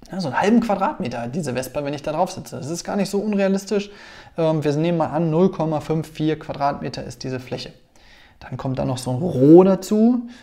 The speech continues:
der Luftwiderstandsbeiwert. Muss euch jetzt nicht sagen, ist auch eine Zahl, die wir einfach einsetzen, die ich euch gleich sagen werde. Und die Geschwindigkeit. Ja, und meine, meine Geschwindigkeit, die geht hier sogar zum Quadrat ein, ne? Das ist der Grund, warum diese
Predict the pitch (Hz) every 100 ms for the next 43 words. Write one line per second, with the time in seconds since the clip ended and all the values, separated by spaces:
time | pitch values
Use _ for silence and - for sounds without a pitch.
0 | - 123 160 - - 180 175 180 180 -
1 | 165 180 196 220 - - _ _ - 135
2 | - 147 151 - 156 - 156 156 170 -
3 | 127 120 123 120 - _ _ _ - -
4 | - 110 147 131 120 - - 127 147 175
5 | 175 143 131 - - 127 123 139 170 165
6 | 160 165 - - - 185 208 - - 123
7 | 120 208 254 - 139 - - - - 151
8 | 139 156 156 151 143 143 143 143 - 214
9 | 220 - 160 151 147 156 160 147 151 131
10 | - - 135 143 165 - 117 113 165 147
11 | 147 139 135 156 185 131 135 165 139 135
12 | 131